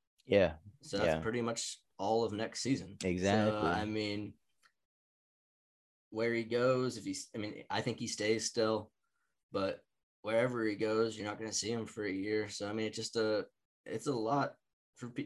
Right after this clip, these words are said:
Speaker 2: teams to consider with him. It's not like it's his, like, his first significant injury either.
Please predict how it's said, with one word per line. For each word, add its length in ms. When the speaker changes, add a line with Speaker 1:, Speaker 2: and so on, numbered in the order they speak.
Speaker 2:
teams 220
to 80
consider 440
with 120
him. 280
It's 140
not 120
like 160
it's 180
his, 320
like, 140
his 200
first 360
significant 500
injury 440
either. 240